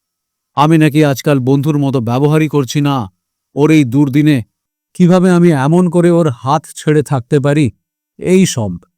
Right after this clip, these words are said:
বাধ্য হয়ে বাড়িতে ফোনটা করতেই হলো। বললাম, "ডাক্তারের সঙ্গে আর একদিন সময় নাও, আজ প্রীতেশের সঙ্গে এক্ষুনি একটা বিশেষ কাজে বেরোতে হবে,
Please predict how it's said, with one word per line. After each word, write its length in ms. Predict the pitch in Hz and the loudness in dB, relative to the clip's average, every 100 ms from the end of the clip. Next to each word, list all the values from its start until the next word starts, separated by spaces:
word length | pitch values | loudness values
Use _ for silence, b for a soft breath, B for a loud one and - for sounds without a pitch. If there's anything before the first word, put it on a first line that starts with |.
| _ _ _ _ _ _ _ _ _ _ _ _ | _ _ _ _ _ _ _ _ _ _ _ _
বাধ্য 360 | 95 147 160 180 | -4 0 2 4
হয়ে 280 | 175 170 170 | 4 4 2
বাড়িতে 360 | 139 147 156 | 0 0 -2
ফোনটা 300 | 135 135 135 | -2 -4 -4
করতেই 380 | 120 131 123 143 | -2 -2 0 -2
হলো। 260 | 113 101 - _ _ _ _ _ _ _ _ _ - | -2 -6 -12 _ _ _ _ _ _ _ _ _ -6
বললাম, 420 | 113 147 151 98 - _ _ _ _ _ _ _ _ _ _ _ _ _ | 0 2 2 0 -10 _ _ _ _ _ _ _ _ _ _ _ _ _
"ডাক্তারের 500 | 107 143 143 - 175 | -2 -2 0 0 0
সঙ্গে 340 | 170 175 180 185 | 0 0 0 0
আর 220 | 131 147 | 0 0
একদিন 260 | 165 165 175 | 0 0 0
সময় 340 | - 165 170 | 0 2 2
নাও, 260 | 147 98 - _ _ _ _ _ _ _ _ _ | 2 -2 -10 _ _ _ _ _ _ _ _ _
আজ 280 | 135 151 120 | 0 0 -2
প্রীতেশের 460 | - 156 185 190 | -4 0 0 0
সঙ্গে 320 | 175 180 180 175 | 0 0 0 0
এক্ষুনি 460 | 180 175 - 202 | -2 -2 -2 0
একটা 220 | 185 - | 0 -2
বিশেষ 400 | 135 135 - 170 | -2 0 0 -2
কাজে 240 | - 143 147 | -2 -2 0
বেরোতে 340 | 131 139 160 | 2 0 0
হবে, 300 | 147 147 196 | 0 0 -2